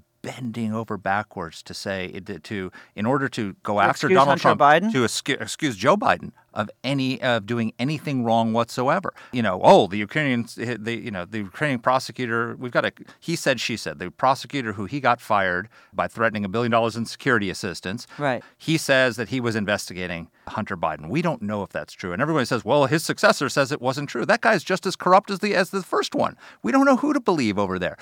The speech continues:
Speaker 1: And, but people are so willing to over, to overlook, to si-,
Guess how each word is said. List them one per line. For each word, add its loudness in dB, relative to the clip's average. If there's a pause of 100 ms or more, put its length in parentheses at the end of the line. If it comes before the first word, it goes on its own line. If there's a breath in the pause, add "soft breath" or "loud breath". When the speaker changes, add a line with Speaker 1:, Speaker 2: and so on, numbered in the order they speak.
(160 loud breath)
Speaker 1:
And, -4
but -10
people -6
are 0
so 4
willing 2
to -4
over, 0
to -2
overlook, 0
to -6
si-, -6